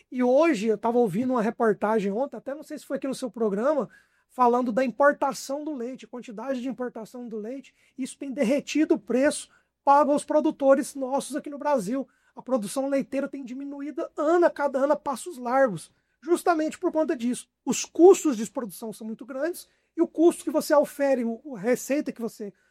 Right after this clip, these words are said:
ofere com aquela venda é diminuta, que não paga os custos, né, e se torna inviável a produção.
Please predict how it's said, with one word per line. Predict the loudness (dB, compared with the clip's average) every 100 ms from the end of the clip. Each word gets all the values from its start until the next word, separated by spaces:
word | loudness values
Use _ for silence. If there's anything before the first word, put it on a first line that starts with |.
| _
ofere | 0 0 0 -2
com | -4 -10
aquela | -10 -8
venda | -6 -2 2 2
é |
diminuta, | 2 -2 0 0 0 -2 -6 _ _
que | -4
não | -2
paga | 2 2 2
os | -2
custos, | -6 0 0 0 -10 -12 _ _ _ _
né, | -10 -10
e | -8
se | -6
torna | 0 2 2
inviável | -2 -2 -2 -2 -2 -2 -4
a |
produção. | -4 -6 -8 -12